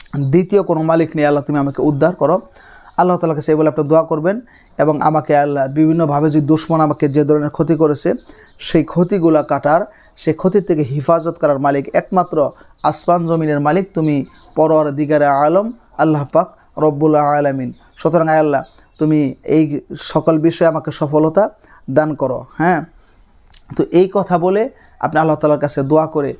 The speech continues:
আপনি যদি যে কাজের জন্য আপনি বের হয়ে যাবেন, সেই কাজের মধ্যে আপনার সফলতা আসবে, কাজের সকল বাধা দূর হয়ে যাবে।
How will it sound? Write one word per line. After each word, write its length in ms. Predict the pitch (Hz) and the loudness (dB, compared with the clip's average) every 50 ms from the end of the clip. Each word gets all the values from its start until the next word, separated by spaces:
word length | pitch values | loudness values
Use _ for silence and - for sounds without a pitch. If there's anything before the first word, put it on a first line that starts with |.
| - - _ _ | -16 -20 _ _
আপনি 260 | - - 139 - 156 139 | -6 -6 -4 -2 -2 0
যদি 240 | 143 147 143 147 | 0 2 2 2
যে 200 | 139 131 147 156 | 2 2 2 0
কাজের 440 | 156 156 151 151 143 156 151 139 139 | 0 0 0 0 0 0 0 -2 -2
জন্য 300 | 131 139 147 143 147 147 | -2 0 0 0 2 0
আপনি 220 | 143 143 - 143 139 | -2 -2 -4 -4 -2
বের 200 | 131 143 143 139 | 0 0 0 2
হয়ে 200 | 139 143 139 143 | 2 2 2 2
যাবেন, 340 | 143 151 143 151 180 196 214 - - - _ _ | 2 2 2 2 0 -2 -4 -8 -14 -20 _ _
সেই 180 | - - 143 139 | -6 -4 -4 -2
কাজের 400 | - - 147 147 143 156 151 147 | 0 0 0 2 0 0 0 0
মধ্যে 220 | 147 143 135 143 | 0 0 0 0
আপনার 200 | 135 - - 135 | 0 0 -2 -4
সফলতা 500 | - - 139 131 143 139 135 135 - 135 | -4 -4 -4 -2 0 0 0 0 0 0
আসবে, 280 | 135 135 135 156 175 196 - - - - _ - - | 0 0 0 -2 -2 -2 -4 -10 -20 -20 _ -6 -2
কাজের 240 | 135 143 143 151 139 | 0 0 2 0 0
সকল 340 | - - 143 135 143 143 | -2 -4 -2 0 0 0
বাধা 300 | 139 131 135 139 127 135 | 0 0 -2 0 -2 -2
দূর 160 | 131 135 143 135 | 0 -2 -2 0
হয়ে 180 | 127 139 139 | 0 0 0
যাবে। 260 | 139 147 151 160 185 | 2 2 2 2 0